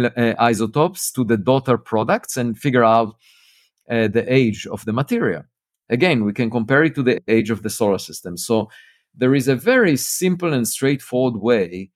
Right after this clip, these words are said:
of telling apart any material you find compare, uh, uh, uh, relative to the solar system. And of course, until now, uh, all the rocks that fell from the sky were from the solar system, you know, because the,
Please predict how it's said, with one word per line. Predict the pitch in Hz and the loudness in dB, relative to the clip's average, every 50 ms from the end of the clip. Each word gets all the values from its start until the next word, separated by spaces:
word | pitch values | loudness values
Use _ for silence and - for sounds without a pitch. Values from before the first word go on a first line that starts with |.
| _ _ _ _ _ _ _ _ _ | _ _ _ _ _ _ _ _ _
of | - - - - | -12 -12 -12 -4
telling | _ 151 147 156 165 160 151 135 | _ 2 2 2 2 0 0 -2
apart | - - - 147 151 135 107 95 90 - - - - _ _ _ _ _ _ _ | -2 -2 0 2 2 2 2 -2 -4 -10 -14 -20 -20 _ _ _ _ _ _ _
any | 208 233 240 202 | -2 0 2 2
material | 175 156 - - 156 156 151 135 127 123 | 2 0 0 2 2 4 4 4 4 2
you | 123 | 0
find | 113 - - 147 117 104 90 90 101 120 127 - _ _ _ _ _ _ _ _ _ _ _ _ _ _ _ | -2 -2 -4 -2 -2 -2 -4 -6 -8 -10 -12 -16 _ _ _ _ _ _ _ _ _ _ _ _ _ _ _
compare, | - 135 131 127 131 147 147 - | -4 -2 -2 0 2 0 0 0
uh, | - 139 139 131 - 135 143 139 123 127 135 131 | 0 -2 -2 -2 -2 -4 -4 -4 -2 0 0 2
uh, | |
uh, | 123 | 2
relative | 123 135 143 147 135 - 139 113 104 | 2 4 2 2 2 0 -2 -4 -4
to | 123 | -4
the | 107 113 | -4 -4
solar | 110 - 127 120 120 | -2 0 0 0 0
system. | 113 - 120 - 135 131 131 | -2 -4 -8 -6 -4 -4 -2
And | 127 120 - - _ _ _ _ _ | -4 -4 -6 -10 _ _ _ _ _
of | - 135 - | -10 -8 -2
course, | - 440 415 - - | 0 0 0 0 0
until | 131 127 - 160 165 151 | -2 0 2 2 2 2
now, | 135 127 127 143 156 180 208 208 180 | 4 4 4 4 4 4 4 4 4
uh, | 143 127 123 113 110 | 2 2 0 0 0
all | 127 135 143 147 | 0 2 2 2
the | 143 139 135 127 120 | 0 2 2 2 2
rocks | 110 110 113 123 156 - - - | 2 2 2 0 -2 -4 -6 -8
that | 120 104 - | -8 -8 -6
fell | - 135 131 127 | -4 -6 -2 0
from | 143 143 143 | 0 0 2
the | 147 151 | 2 0
sky | 143 - - - 117 107 113 113 117 117 117 - - - _ _ _ | 0 -2 -2 2 2 4 4 4 2 0 -2 -10 -20 -20 _ _ _
were | 127 123 117 | 0 0 0
from | - - 123 123 120 | 0 0 -2 0 0
the | 117 113 | -2 -2
solar | - - 131 120 113 104 | 0 2 2 2 4 2
system, | - - 107 101 - - 143 160 196 220 185 | 0 -6 -10 -12 -10 -6 -4 -4 -4 -2 -2
you | 135 120 | 0 0
know, | 113 110 107 | 0 0 0
because | 104 101 110 104 - 120 107 95 90 | 0 -2 -2 -2 -2 -4 -4 -2 -2
the, | 110 - | -4 -6